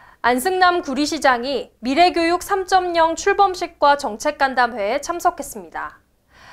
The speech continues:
출범식에 참여한 지방자치단체장들은 교육자치를 위한 정책을 제안하고 교육협력 방안을 논의했습니다. 지난 이십일일 한국프레스센터에서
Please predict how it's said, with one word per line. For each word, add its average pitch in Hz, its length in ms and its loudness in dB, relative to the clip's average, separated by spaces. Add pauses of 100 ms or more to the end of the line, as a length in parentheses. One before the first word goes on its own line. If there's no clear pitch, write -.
(140)
출범식에 370 560 2
참여한 311 560 2
지방자치단체장들은 247 1500 -4 (300)
교육자치를 330 800 0
위한 269 360 -4
정책을 254 580 0
제안하고 220 760 -2 (180)
교육협력 339 720 2
방안을 240 420 0
논의했습니다. 226 880 -6 (1800)
지난 294 360 2
이십일일 320 500 2
한국프레스센터에서 320 1500 0